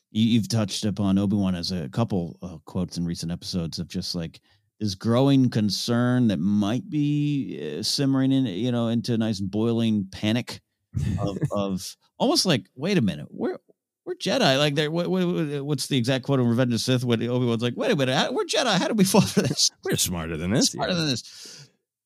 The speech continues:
Speaker 1: Like, you know, like, I just love that. That's part of the, what's happening in these episodes. I, I love the focusing on, on the narrator.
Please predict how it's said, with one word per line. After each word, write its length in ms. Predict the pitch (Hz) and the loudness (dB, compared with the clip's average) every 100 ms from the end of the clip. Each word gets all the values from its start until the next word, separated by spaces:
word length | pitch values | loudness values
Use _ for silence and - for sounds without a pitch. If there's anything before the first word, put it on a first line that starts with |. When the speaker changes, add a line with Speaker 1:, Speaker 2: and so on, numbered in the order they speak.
| _ _ _ | _ _ _
Speaker 1:
Like, 240 | - 175 - | 0 2 6
you 80 | 185 | 8
know, 160 | 185 | 8
like, 220 | 180 160 | 8 6
I 60 | 160 | 6
just 200 | 156 131 | 4 4
love 200 | 135 170 | 4 6
that. 100 | 143 | 6
That's 180 | 123 135 | 4 2
part 340 | - - 127 151 | 0 2 4 4
of 120 | 110 | 2
the, 100 | 107 | 2
what's 180 | 113 98 | 2 2
happening 480 | 110 127 127 101 90 | 2 2 4 2 4
in 100 | 87 | 2
these 180 | 87 73 | 0 0
episodes. 360 | 113 - 90 | -2 -2 -2
I, 60 | 85 | 0
I 160 | 85 87 | 0 -2
love 340 | 87 95 101 | 0 0 0
the 80 | 95 | -4
focusing 400 | - 95 92 92 | -2 -2 0 -2
on, 160 | 87 - | -2 -4
on 120 | 87 | -8
the 80 | 85 | -6
narrator. 500 | 87 120 104 80 80 | -2 0 0 -2 -6